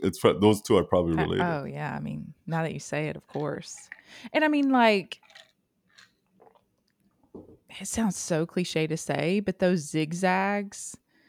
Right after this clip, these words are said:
Speaker 2: like, I can look back and recognize how much growth actually happened, more growth, more development,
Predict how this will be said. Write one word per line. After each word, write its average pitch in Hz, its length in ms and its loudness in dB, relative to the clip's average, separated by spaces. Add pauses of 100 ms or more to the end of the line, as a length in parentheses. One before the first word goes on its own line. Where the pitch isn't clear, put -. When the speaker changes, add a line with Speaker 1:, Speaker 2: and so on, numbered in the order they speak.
(320)
Speaker 2:
like, 156 80 -2
I 175 100 2
can 190 160 -2
look 165 220 -4
back 165 480 0 (100)
and 147 380 -6 (100)
recognize 143 760 -8
how 143 220 -6
much - 680 -8 (240)
growth 147 500 -2
actually 147 560 -2
happened, 151 800 -6 (200)
more 175 240 2
growth, 151 520 -2 (320)
more 156 180 -4
development, 151 640 -4